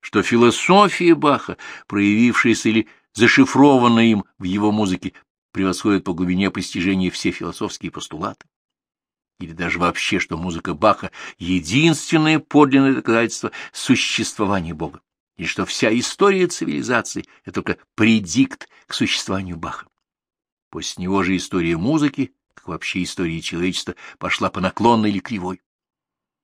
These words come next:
Все это звучит как бы нелепо для кого угодно, но не для глубоких ценителей и знатоков Баха. Ибо его музыка действительно открывает такие глубины бытия,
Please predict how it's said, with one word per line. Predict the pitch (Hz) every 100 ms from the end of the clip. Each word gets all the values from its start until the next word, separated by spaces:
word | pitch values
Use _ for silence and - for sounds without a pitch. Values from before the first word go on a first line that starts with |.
| _ _ _ _ _ _ _ _ _
Все | - - 185
это | 208 208 185
звучит | 165 160 170 - 190 -
как | 175 147
бы | 151 151
нелепо | 151 156 170 170 104 - _ _ -
для | 92
кого | 98 92 90 92
угодно, | 104 175 135 92 - - _
но | -
не | 98 98
для | 90
глубоких | 92 90 90 98 - -
ценителей | - 101 98 - 107 104 - _
и | -
знатоков | 82 78 92 98
Баха. | 101 107 - _ _ _ _ _ _ _
Ибо | 69
его | 76 73 85
музыка | 90 98 113 110 107 110
действительно | 101 98 - 120 117 117
открывает | 110 - 113 104
такие | - 101 - 175 180 165
глубины | 143 135 139 135 131
бытия, | 120 113 107 98